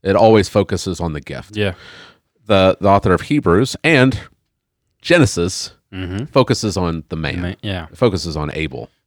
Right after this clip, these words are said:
Speaker 1: Um, and I love how Calvin just always, always seems to just give the simple, straightforward answer.
Speaker 2: Well, no, he does, but honestly, if you just read verse four,
Speaker 1: Yeah, it's
Speaker 2: it's
Speaker 1: there.
Speaker 2: pretty simple.
Speaker 1: And that's what Calvin brings out. He's like,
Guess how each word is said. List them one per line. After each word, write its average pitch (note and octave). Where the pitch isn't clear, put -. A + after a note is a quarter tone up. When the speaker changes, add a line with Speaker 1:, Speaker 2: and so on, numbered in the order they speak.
Speaker 1:
Um, F2
and G2
I G2
love A#2
how G2+
Calvin A#2
just F#2+
always, F2
always F#2+
seems F2+
to F#2
just E2
give D#2+
the -
simple, E2+
straightforward D2
answer. -
Speaker 2:
Well, D#3+
no, E3
he C3
does, C3+
but A2+
honestly, A2
if G#2
you A#2
just G#2+
read A2+
verse C#3+
four, B2+
Speaker 1:
Yeah, E3+
it's C3
Speaker 2:
it's A#2
Speaker 1:
there. E3
Speaker 2:
pretty F3
simple. -
Speaker 1:
And C#3+
that's E3+
what G#3
Calvin D#3
brings D3
out. C#3
He's G#2
like, A#2+